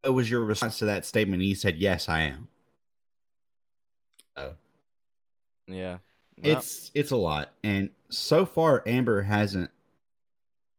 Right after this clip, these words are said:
Speaker 1: responded to the, she, or she, she hasn't, uh, been on the stand yet.
Speaker 2: Yeah.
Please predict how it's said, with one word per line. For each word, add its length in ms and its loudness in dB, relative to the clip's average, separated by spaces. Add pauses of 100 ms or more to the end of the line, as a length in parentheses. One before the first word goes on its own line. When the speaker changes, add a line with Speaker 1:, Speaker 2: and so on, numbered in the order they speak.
(120)
Speaker 1:
responded 760 0
to 260 -4
the, 380 -4 (580)
she, 240 0
or 220 -4
she, 400 -6
she 180 0
hasn't, 400 2 (140)
uh, 200 -2
been 180 2
on 140 -2
the 80 -8
stand 360 -2
yet. 220 -10 (1120)
Speaker 2:
Yeah. 420 -8